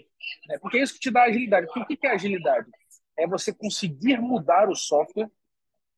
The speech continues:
sem grandes impactos. Eu tenho que todo dia poder mudar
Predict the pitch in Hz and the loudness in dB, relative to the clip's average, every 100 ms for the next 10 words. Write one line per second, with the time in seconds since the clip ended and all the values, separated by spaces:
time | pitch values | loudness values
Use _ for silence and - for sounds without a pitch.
0 | _ _ _ _ _ _ - - - 233 | _ _ _ _ _ _ -10 -4 0 2
1 | 202 214 185 196 139 - _ _ _ - | 4 2 0 0 0 0 _ _ _ -12
2 | 143 196 202 - 240 285 247 165 226 214 | -6 -4 -4 0 2 2 0 0 -2 0
3 | 175 196 214 151 160 | 0 2 2 2 2